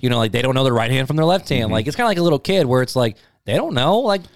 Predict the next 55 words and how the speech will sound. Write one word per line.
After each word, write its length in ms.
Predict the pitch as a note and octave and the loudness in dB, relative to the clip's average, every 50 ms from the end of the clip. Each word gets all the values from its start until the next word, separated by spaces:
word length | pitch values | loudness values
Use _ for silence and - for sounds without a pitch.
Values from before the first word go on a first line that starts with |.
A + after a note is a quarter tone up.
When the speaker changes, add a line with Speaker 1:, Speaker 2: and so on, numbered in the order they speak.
| _ _ _ - | _ _ _ -4
Speaker 2:
So 120 | - E3+ | 0 2
he's 120 | F3 E3+ D#3+ | 2 2 2
not 140 | F#3+ F3 | 0 0
saying 280 | D#3+ - G3 F#3 E3 D#3 | 0 0 0 2 2 2
that 100 | D3+ C#3 | 0 2
they 120 | D#3 D3+ | 2 2
were 140 | D3+ D3 C3+ | 2 2 2
right 220 | A#2+ C#3 D3 C3+ - | 2 2 0 0 -2
for 80 | B2+ | -2
doing 260 | A2+ C#3 C#3+ B2+ A2 A2+ | 0 2 2 2 2 2
wrong. 260 | C#3+ F3 E3 C3+ C3 | 2 2 2 2 2
What 60 | B2+ | 2
he's 100 | B2+ A#2+ | 2 2
saying, 180 | - D3+ C3+ A2+ | 0 0 0 0
should 220 | - - C#3+ C3 | 0 0 0 0
I 40 | B2 | 0
not 160 | B2 B2 A2 A#2+ | 0 0 0 -2
have 120 | B2 G2+ | -2 -2
mercy 400 | G2+ G#2+ B2+ C#3 B2 - - F2+ | 0 0 0 0 0 -2 -4 -4
on 160 | D#2 D2 D2+ | -4 -4 -4
them? 100 | D2+ D#2 D3+ | -2 -2 -2
Speaker 1:
Right. 200 | C#3 G#2 F#2 - _ _ _ _ - - | -2 -2 -6 -10 _ _ _ _ -18 -14
So, 340 | - - A#3+ B3+ A#3+ F#3 | -6 -2 0 0 0 0
Speaker 2:
Because 420 | D#3+ A#2 A2 - G3+ - - E3 - | 0 -2 -2 0 0 0 0 0 -2
they've 100 | A#2+ D#3 | 0 0
Speaker 1:
question 100 | G3 E3+ | 0 0
Speaker 2:
done 100 | E3 C#3+ | 0 0
it. 40 | B2+ | 0
Speaker 1:
then 400 | A2 G#2 G2+ G2+ G#2 B2+ D#3 - - | 0 0 0 -2 -2 -4 -6 -4 -2
is, 420 | D3+ D3 C3+ C3 B2 A#2 A2 G2+ _ _ _ _ _ _ _ _ _ _ _ _ _ _ | 0 2 2 2 2 0 -2 -4 _ _ _ _ _ _ _ _ _ _ _ _ _ _
what's 440 | - C#3+ B2+ C3 D#3+ B3+ - - - | -14 -6 -2 0 0 0 0 -2 -2
your 200 | D#3+ F3+ G3 F#3+ | 0 0 0 -2
theory 480 | - - F3 E3+ D#3+ D3 C3+ B2+ G#2+ | 0 0 2 2 4 2 0 0 -2
on 280 | G#2 A#2+ A#2 A#2 A2+ A2+ | -4 -2 -2 -2 0 0
why 280 | G#2+ A2+ A#2+ C3 C#3+ | 0 0 0 0 0
the 100 | C#3 C3+ | -2 0
book 240 | A#2 B2 C3 - - | 0 0 -2 -2 -2
ended 220 | A#2+ A2 G#2+ F#2+ E2 | -4 -4 -4 -4 -4
that 180 | G#2 E2 D#2+ | -6 -8 -8
way? 240 | D#2 D2+ C#2 - - _ _ _ _ _ _ _ _ _ _ _ _ _ _ _ _ _ _ _ _ _ | -10 -12 -14 -18 -20 _ _ _ _ _ _ _ _ _ _ _ _ _ _ _ _ _ _ _ _ _
What's 180 | - A2+ - | -12 -8 -4
your 120 | - A#2 G#2 | -4 -2 -2
theory? 260 | - G2+ E2+ D#2 C#2+ | -2 -4 -4 -6 -8
Speaker 2:
It's 160 | C#2 - - | -10 -8 -8
a 60 | F#2+ | -6
good 240 | F2 F2+ F2 E2 D2+ | -4 -4 -6 -6 -6
question. 420 | - F2+ F#2+ G#2 - - - C2 B1+ | -4 -4 -2 -2 -4 -8 -12 -14 -12
Speaker 1:
It's 120 | - - | -10 -8
a 20 | B2 | -6
good 160 | G2 A#2 B2+ | -4 -6 -4
question. 420 | A#2 A2+ F#2+ F2+ - - D#2+ C#2+ C#2 - _ _ - | -4 -4 -6 -6 -8 -12 -16 -18 -20 -20 _ _ -6
I 100 | - C#4 | -4 -2
have 100 | G4 F#4+ | -2 -2
a 40 | D4+ | -2
thought. 380 | - - C3+ A#2 - E3 - | -2 -2 -2 -2 -2 -4 -6